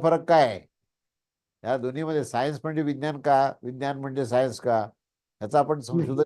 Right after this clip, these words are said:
Speaker 1: केलं पाहिजे. आणि त्याचं उत्तर असं आहे की विज्ञान जेव्हा मा-, भग-, भगवान श्रीकृष्ण सांगतात त्यावेळेस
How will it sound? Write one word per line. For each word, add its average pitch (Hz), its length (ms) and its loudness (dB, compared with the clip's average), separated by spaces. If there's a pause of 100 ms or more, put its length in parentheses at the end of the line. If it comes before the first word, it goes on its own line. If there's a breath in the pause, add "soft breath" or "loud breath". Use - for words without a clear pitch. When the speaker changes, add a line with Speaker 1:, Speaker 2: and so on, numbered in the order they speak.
(120)
Speaker 1:
केलं 156 180 6
पाहिजे. 123 480 2 (280)
आणि 139 220 0
त्याचं 151 220 4
उत्तर 170 360 4
असं 175 220 2
आहे 131 220 2
की - 460 -8
विज्ञान 151 580 0
जेव्हा 175 260 4
मा-, 135 520 -2 (100)
भग-, 117 240 -8
भगवान 120 380 2
श्रीकृष्ण 135 480 -4
सांगतात 127 440 4 (380)
त्यावेळेस 143 240 6